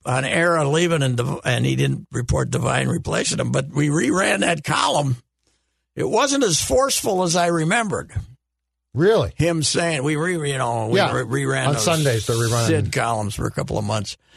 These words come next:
Speaker 1: And it was, he, he basically said that don't be, su-, you know, it was almost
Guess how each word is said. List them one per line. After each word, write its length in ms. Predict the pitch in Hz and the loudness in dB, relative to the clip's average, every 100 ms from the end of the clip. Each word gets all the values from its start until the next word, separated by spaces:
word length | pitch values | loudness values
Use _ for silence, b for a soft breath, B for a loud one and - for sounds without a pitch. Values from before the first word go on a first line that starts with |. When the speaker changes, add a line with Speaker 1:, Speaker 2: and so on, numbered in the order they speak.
| B B B - | B B B -4
Speaker 1:
And 180 | - 131 | 0 2
it 80 | 123 | 2
was, 360 | 127 104 - - | 0 -2 -6 -2
he, 200 | 139 156 - | 0 0 2
he 140 | 254 | 0
basically 600 | 254 294 277 196 170 135 | 2 2 2 2 0 0
said 520 | 107 - 196 139 104 | 2 2 2 2 0
that 120 | 98 92 - _ _ _ - - - | -4 -4 -10 _ _ _ -20 -6 -2
don't 260 | 190 - | -2 -2
be, 180 | - 170 | -2 0
su-, 280 | - - 117 | 0 -2 0
you 100 | 160 | 0
know, 240 | 113 107 | 2 2
it 40 | 127 | 2
was 220 | 110 117 | 2 2
almost 460 | 139 156 139 110 | 2 2 2 0